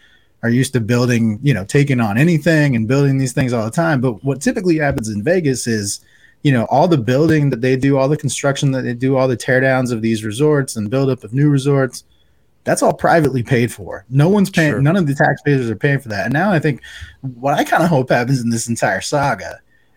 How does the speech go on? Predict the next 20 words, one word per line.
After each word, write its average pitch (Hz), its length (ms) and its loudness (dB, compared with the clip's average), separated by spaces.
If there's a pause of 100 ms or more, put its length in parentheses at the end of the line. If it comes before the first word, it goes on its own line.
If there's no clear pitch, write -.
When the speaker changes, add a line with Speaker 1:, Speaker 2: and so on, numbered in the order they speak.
(120)
Speaker 1:
is 120 180 -2
that 117 440 -2
Las 120 280 -2
Vegas 135 400 0
doesn't 113 460 0
push 123 320 0
through 107 480 -2 (260)
their 120 160 -2
fund, 120 240 -4
or 113 100 -4
Nevada, 107 460 -2
the 113 60 -10
state 147 240 0
of 117 60 -2
Nevada 123 280 0
doesn't 113 240 -4
push 123 240 -2
through 120 160 -4
the 98 60 -8
funding 107 560 -2